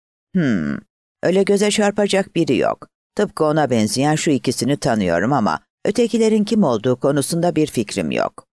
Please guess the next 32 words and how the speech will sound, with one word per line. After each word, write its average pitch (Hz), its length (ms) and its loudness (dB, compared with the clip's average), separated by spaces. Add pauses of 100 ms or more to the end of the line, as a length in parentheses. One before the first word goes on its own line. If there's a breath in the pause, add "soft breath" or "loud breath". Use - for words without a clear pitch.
(260)
Size 139 280 0
bir 123 120 2
şey 113 220 0
sorabilir 104 640 -2
miyim?" 113 300 -2 (420)
"Sorun. 196 440 -2 (280)
O 269 120 0
zarfta 247 340 -2
ne 143 240 2
vardı?" 85 440 -2 (420)
"Anlaşılacak 214 760 0
bir 190 80 0
şey 185 240 2
yoktu." 156 340 0
diye 107 160 0
yalan 104 320 0
söyledi 98 420 -2
genç 80 320 -4
kadın. 71 360 -2 (220)
"Neden 135 300 0
sordunuz?" 80 800 -4 (460)
"Merak 247 400 0
ettim 196 380 0
de - 160 -2 (240)
böyle 151 240 2
bir 131 60 -6
şey 139 200 0
yapmak 120 420 -2
için 110 200 -2
zır 143 260 0
deli 87 240 0
olmalı. 73 440 -2